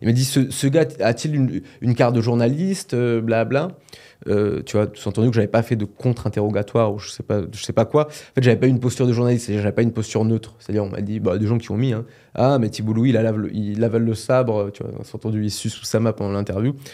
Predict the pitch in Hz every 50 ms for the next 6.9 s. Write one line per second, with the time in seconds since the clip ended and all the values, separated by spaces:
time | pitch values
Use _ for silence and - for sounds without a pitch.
0 | - - - - - - - - 98 98 98 98 - - - - - 127 117 -
1 | - 110 101 95 110 113 104 107 87 73 85 - 107 98 - - 120 113 117 120
2 | 120 117 117 - _ _ _ _ _ - 120 113 104 117 110 - - - 110 107
3 | 113 117 113 104 104 107 110 - 113 107 98 - 101 104 104 104 101 104 - 165
4 | 180 - - - - - 110 - - 110 104 120 120 107 107 104 98 101 104 107
5 | - - - - - - - _ - - 101 - - - 113 107 107 107 101 -
6 | 120 120 117 107 101 104 - - 117 - - 113 113 104 120 165 220